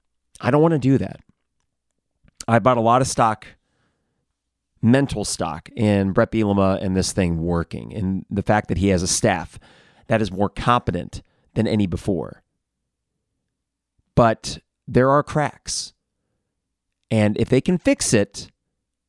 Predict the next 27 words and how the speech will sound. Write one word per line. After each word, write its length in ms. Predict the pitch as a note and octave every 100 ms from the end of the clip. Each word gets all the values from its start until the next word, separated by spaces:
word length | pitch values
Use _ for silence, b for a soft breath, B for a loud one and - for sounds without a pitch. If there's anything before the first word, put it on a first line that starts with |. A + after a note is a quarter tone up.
| _
I 60 | -
mean, 200 | C3+ B2+ - -
imagine 360 | C#3 C3+ A#2+
this. 280 | F#2 E2 - -
They 100 | A#2
go 140 | A#2
three 220 | A#2 B2 A#2+
and 100 | A2+
oh 60 |
in 60 | G#2+
the 60 |
next 180 | G#2 G2+
three 140 | - G#2
games 280 | F#2+ F#2+
against 220 | F2 F2+ G2
lesser 280 | G2 -
competition. 580 | F#2+ F#2 - - G2+ C3
I 120 | - A2+
will 240 | A2 C#3
call 240 | - A#2
them 180 | A2+ G#2+
lesser 260 | G2 F#2+ G#2
competition 560 | F#2+ F#2 F2 G2 F#2
than 100 | F#2
what 120 | F2 C#2
you've 140 | D#2+
played. 400 | - F#2 G2+ C#3+